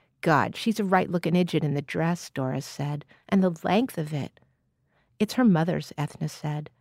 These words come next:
She had admired the dress before that, when Doris was out of the room, and had asked Mary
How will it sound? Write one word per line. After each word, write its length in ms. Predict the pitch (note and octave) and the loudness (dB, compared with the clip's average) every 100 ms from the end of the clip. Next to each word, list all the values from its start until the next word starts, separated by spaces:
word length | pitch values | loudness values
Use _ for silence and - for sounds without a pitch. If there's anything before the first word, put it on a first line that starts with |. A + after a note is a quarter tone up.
| _ _ _ _ _ | _ _ _ _ _
She 240 | - - A#3+ | -16 0 2
had 100 | G#3+ | 2
admired 540 | F3+ F3 F3+ G3+ F#3+ | 2 2 2 2 0
the 80 | E3 | -4
dress 400 | D#3 D#3 D#3 - | -4 -2 -4 -8
before 480 | - E3+ - F#3+ F#3+ | -12 -12 -6 -4 -2
that, 380 | D#3 D#3 - - _ _ _ _ - | -2 -4 -8 -20 _ _ _ _ 0
when 160 | G3 | 2
Doris 460 | F3+ F#3 F3+ D#3+ - | 4 2 0 -2 -4
was 120 | E3 | -2
out 140 | D#3+ | 0
of 100 | D#3 | 0
the 80 | F3 | -4
room, 460 | E3+ F#3 F3+ E3+ E3 _ - | -4 -2 0 -2 -4 _ -2
and 100 | F#3+ | 0
had 140 | G#3 | 0
asked 380 | G3+ A3 A3 - | 0 -2 -2 -2
Mary 400 | F3 D#3+ D#3 E3 | -2 0 -2 -6